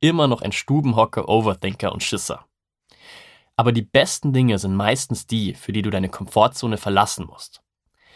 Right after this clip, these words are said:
Deshalb hier der nächste Action Step. Mach, wovor du Angst hast.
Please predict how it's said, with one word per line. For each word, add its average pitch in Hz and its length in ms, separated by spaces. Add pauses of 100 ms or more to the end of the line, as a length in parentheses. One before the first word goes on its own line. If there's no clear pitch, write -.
(280)
Deshalb 131 440
hier - 100
der 92 100
nächste 98 500
Action 107 340
Step. - 340 (2500)
Mach, 113 600
wovor 110 420
du 110 300
Angst 110 440
hast. - 400